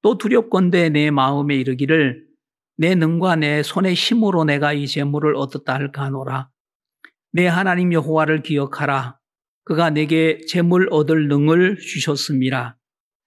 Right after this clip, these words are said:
이같이 하심은 내 열조에게 맹세하신 언약을 오늘과 같이 이루려 하심이니라." 예, 십팔 절 말씀까지 왔습니다. 예, 여기 브라질은 지금,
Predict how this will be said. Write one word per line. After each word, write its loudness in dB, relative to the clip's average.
이같이 0
하심은 -2
내 4
열조에게 2
맹세하신 0
언약을 -2
오늘과 2
같이 -6
이루려 0
하심이니라." -4
예, -8
십팔 -2
절 0
말씀까지 -2
왔습니다. -8
예, -2
여기 4
브라질은 -2
지금, -2